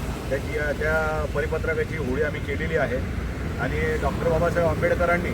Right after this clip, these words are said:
ज्या महाराष्ट्राच्या आठ तासाचा जो मुद्दा दिलेला होता तो रास्त होता, आधी तो आठच तास असावा, परंतु सत्ताधारी जे आहे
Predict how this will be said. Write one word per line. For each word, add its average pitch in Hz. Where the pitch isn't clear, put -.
ज्या 156
महाराष्ट्राच्या 165
आठ 170
तासाचा 160
जो 170
मुद्दा -
दिलेला 160
होता 135
तो -
रास्त 156
होता, 127
आधी -
तो 175
आठच -
तास 165
असावा, -
परंतु -
सत्ताधारी 175
जे -
आहे 160